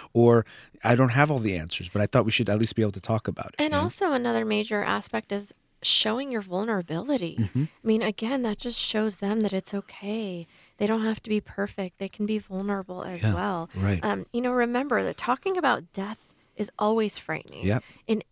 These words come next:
Speaker 2: any way, shape, or form. And so, like, like you said, it's never gonna be a comfortable conversation.
Speaker 1: Mm-hmm.
Speaker 2: Open, yes, but never is it gonna be a comfortable,
Speaker 1: Yeah.
Speaker 2: happy discussion to
Speaker 1: Right,
Speaker 2: have.
Speaker 1: exactly.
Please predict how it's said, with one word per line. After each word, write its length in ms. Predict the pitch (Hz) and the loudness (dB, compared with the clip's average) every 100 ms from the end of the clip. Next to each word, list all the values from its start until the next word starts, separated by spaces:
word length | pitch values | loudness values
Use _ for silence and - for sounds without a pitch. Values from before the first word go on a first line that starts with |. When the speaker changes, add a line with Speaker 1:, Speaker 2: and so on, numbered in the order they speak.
| - | -4
Speaker 2:
any 280 | 254 262 277 | 0 0 0
way, 200 | 247 208 208 | -2 -2 -2
shape, 300 | - 190 185 | -4 -6 -8
or 80 | |
form. 460 | - - 196 185 185 | -14 -6 0 0 0
And 140 | 196 | -4
so, 180 | - 196 - - _ | -2 -2 -4 -20 _
like, 200 | 226 - | -4 -2
like 200 | 226 220 | -2 -2
you 80 | 240 | -4
said, 200 | - 277 | -2 -2
it's 220 | 185 - | -2 -4
never 340 | 214 226 240 247 | -4 -2 0 0
gonna 160 | 233 | 0
be 140 | 202 202 | -2 -2
a 60 | 190 | -4
comfortable 580 | - 196 202 208 196 | -6 -6 -4 -6 -6
conversation. 1120 | 196 - 190 180 175 - 196 269 - 175 190 220 - | -8 -6 -4 -4 -4 -2 -2 0 -2 -4 -6 -6 0
Speaker 1:
Mm-hmm. 300 | 107 87 113 | 2 2 4
Speaker 2:
Open, 520 | 254 381 - 208 196 | 4 2 0 -2 0
yes, 380 | 190 220 208 - | 0 0 0 -4
but 160 | - 202 | -8 -4
never 480 | 214 262 247 208 | -2 0 2 0
is 140 | 190 190 | -2 -4
it 100 | - | -6
gonna 180 | 185 180 | -4 -4
be 140 | 175 | -4
a 60 | 170 | -6
comfortable, 640 | - 208 196 202 185 185 | -6 -6 -4 -2 0 -2
Speaker 1:
Yeah. 0 | |
Speaker 2:
happy 440 | 175 196 185 - 180 | -4 -4 -4 -4 -8
discussion 680 | - - - 277 - 175 | -8 -10 -8 -4 -2 -2
to 80 | 170 | -2
Speaker 1:
Right, 300 | 101 104 80 | 0 0 0
Speaker 2:
have. 100 | 110 | -6
Speaker 1:
exactly. 520 | 95 - 117 117 85 | -8 -2 -2 -2 -6